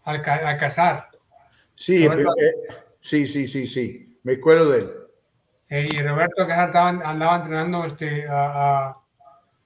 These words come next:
Speaker 1: a este, a Fernando Vargas. También en aquellos tiempos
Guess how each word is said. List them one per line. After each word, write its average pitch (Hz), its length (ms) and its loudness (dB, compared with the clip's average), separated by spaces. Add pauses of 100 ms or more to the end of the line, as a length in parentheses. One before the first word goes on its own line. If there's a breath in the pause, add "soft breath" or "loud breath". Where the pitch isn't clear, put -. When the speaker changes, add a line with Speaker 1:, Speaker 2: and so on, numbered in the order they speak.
(640)
Speaker 1:
a 143 460 -4
este, 151 800 -8 (300)
a 139 140 -4
Fernando 160 380 -2
Vargas. 160 500 0 (420)
También 160 300 -2
en 165 400 -4
aquellos 165 240 -2
tiempos 175 480 -4